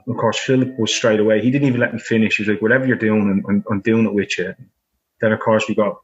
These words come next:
uh, Robbie Kane and, and Davey Gilnett on board as well. And of course, I went on to the casting then and just started constructing the whole film around the cast.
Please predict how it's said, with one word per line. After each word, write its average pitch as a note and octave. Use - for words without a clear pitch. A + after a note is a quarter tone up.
uh, G#2
Robbie G#2+
Kane G#2
and, G2
and G2
Davey G#2
Gilnett G#2
on F#2+
board G2+
as F#2
well. G#2
And F#2+
of B2
course, -
I B2
went A2+
on G#2
to F#2+
the G#2
casting A2
then G#2
and G2+
just G2
started G#2
constructing A2
the G2+
whole G#2+
film A2
around G#2
the G2
cast. G#2+